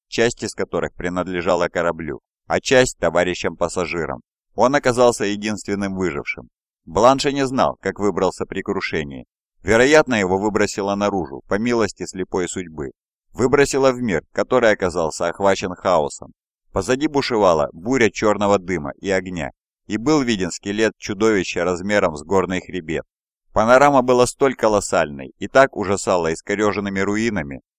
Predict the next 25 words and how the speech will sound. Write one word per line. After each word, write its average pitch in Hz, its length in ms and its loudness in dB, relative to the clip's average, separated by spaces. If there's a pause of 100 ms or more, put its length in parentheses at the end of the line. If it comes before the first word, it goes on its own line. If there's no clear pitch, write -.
(120)
что - 200 -4
не 110 120 -2
поддавалась 107 640 4
восприятию. 87 800 -4 (320)
Это 123 220 2
было 143 220 6
просто 135 360 0
воплощённое 107 800 0
разрушение, 90 920 -4
и 98 60 -4
от 113 200 4
этого 110 300 4
Бланша 85 420 0
закричал. 87 640 -6 (380)
Вскоре 135 360 2
он 135 140 2
узнал, 110 480 0
что - 240 -4
видел 117 440 0
адский 107 400 0
могильник 101 560 -4
на 95 100 -6
месте 104 360 -6
крепости 95 540 -4
Калкас. 78 600 -2